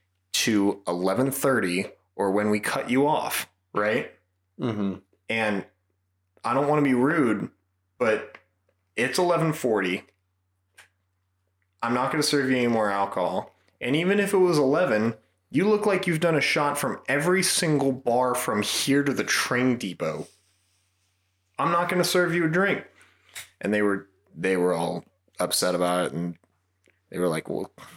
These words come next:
Speaker 1: what do you mean? We, we paid for it." And I'm like, "Well, I'm sorry.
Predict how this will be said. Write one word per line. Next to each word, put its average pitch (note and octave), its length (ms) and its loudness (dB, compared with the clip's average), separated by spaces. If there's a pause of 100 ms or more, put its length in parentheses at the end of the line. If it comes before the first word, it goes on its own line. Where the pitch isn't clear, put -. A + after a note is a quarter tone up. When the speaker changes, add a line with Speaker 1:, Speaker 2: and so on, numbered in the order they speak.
(640)
Speaker 1:
what C3+ 120 -2
do A#2 80 -4
you A2 80 0
mean? B2+ 260 0
We, E3 200 -6
we G2 180 -2
paid D#3 340 -2
for - 280 -6
it." - 80 -8
And - 60 -18
I'm E3 140 -14
like, - 200 -18
"Well, D#3+ 260 -8 (1120)
I'm A#2 140 -2
sorry. D3 420 -2